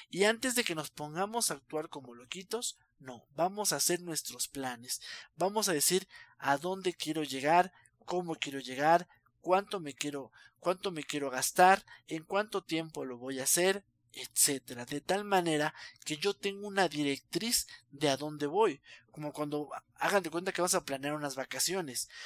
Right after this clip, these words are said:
No nos vamos como locos, compramos un boleto y no nos vamos como locos, ¿verdad? No. Vemos cuánto dinero tenemos, para qué lugar nos alcanza,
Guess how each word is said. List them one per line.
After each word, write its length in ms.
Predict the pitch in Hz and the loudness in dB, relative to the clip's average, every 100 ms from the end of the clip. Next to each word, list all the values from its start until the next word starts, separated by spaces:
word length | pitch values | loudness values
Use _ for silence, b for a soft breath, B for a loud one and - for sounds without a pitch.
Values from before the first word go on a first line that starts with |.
| B B | B B
No 140 | 160 | 0
nos 180 | 202 180 | 2 6
vamos 300 | 170 165 143 | 6 6 0
como 240 | 143 127 156 | -4 -6 0
locos, 320 | 220 151 135 | 0 -2 -12
compramos 480 | 127 143 160 151 165 | -10 -6 -6 -4 -6
un 100 | 151 | -4
boleto 320 | 139 170 - | -4 -2 -4
y 60 | |
no 80 | 175 | -6
nos 100 | 156 | -2
vamos 220 | 147 143 | -2 -2
como 240 | - 127 143 | -8 -6 0
locos, 340 | 214 214 131 | 0 0 -10
¿verdad? 340 | 123 127 170 - _ | -8 -4 -4 -4 _
No. 400 | 143 180 233 202 _ _ _ _ _ _ - - | -12 -6 -6 -8 _ _ _ _ _ _ -10 -8
Vemos 360 | 147 175 185 - | 0 2 2 0
cuánto 320 | 160 151 156 | -4 -4 -8
dinero 320 | 135 135 135 | -8 -10 -10
tenemos, 600 | - 147 190 196 196 196 B B B - | -10 -2 2 2 2 2 B B B 2
para 200 | 143 127 | 2 4
qué 160 | 151 | -2
lugar 300 | 147 135 135 | -4 -6 -10
nos 180 | 131 127 | -6 -6
alcanza, 840 | 131 - 190 202 208 - 196 202 | -6 0 6 6 6 8 10 10